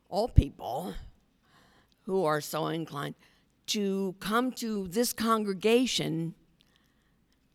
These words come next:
and send their kids to nursery school here, to, to church school, and have them, these kids grow up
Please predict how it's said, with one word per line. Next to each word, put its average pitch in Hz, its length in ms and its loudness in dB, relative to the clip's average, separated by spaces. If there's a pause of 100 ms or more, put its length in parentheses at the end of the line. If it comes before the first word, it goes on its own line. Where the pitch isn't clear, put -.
and 196 680 0 (520)
send 254 400 2
their 226 260 2
kids 233 520 2
to 190 400 -2
nursery 233 460 0
school 160 360 -4
here, 143 500 -6 (720)
to, 208 160 2
to 240 300 0
church 269 360 0
school, 165 460 0 (1300)
and 185 580 0 (400)
have 202 420 -2
them, 277 360 4 (420)
these 240 540 4
kids 254 400 2 (440)
grow 233 480 0
up 190 400 6